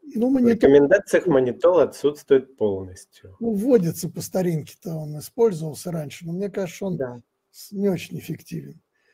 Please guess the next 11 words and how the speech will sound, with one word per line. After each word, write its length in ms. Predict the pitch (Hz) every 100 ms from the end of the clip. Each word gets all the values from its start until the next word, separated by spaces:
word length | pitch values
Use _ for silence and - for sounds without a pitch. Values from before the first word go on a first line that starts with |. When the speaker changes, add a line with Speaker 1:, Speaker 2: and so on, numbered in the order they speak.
| _
Speaker 1:
Кстати 320 | - 214 190
говоря, 220 | 190 202 196
я 80 |
хочу 200 | 151 -
обратить 460 | 180 190 185 180 -
внимание 400 | 208 202 175 170
на 160 | 170 180
ваши 300 | 170 - 160
эти 160 | -
циферки 580 | 147 196 175 175 - 165
«С». 400 | - - 233 240